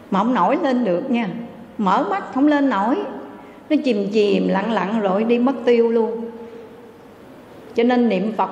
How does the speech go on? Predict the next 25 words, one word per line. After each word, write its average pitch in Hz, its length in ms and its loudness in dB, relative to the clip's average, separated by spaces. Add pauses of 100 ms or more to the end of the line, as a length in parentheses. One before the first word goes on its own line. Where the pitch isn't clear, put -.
hoài 175 500 -2 (440)
mà 185 120 -2
sao 240 200 0
thấy 277 300 2
không 226 160 -4
có 294 80 2
kết 320 220 0 (100)
quả. 196 380 -2 (1300)
Cái 302 100 2
năng 285 300 2
lực 196 160 2 (120)
của 233 80 2
sự 220 240 0
niệm 196 280 -4
Phật - 280 -4
đó, 262 100 -4
cái 302 180 -4
công 277 260 0
năng 269 220 -2
của 208 100 -2
sự 208 180 -4
niệm 185 320 -2
Phật 165 200 -2
là 190 80 0
giúp 185 240 0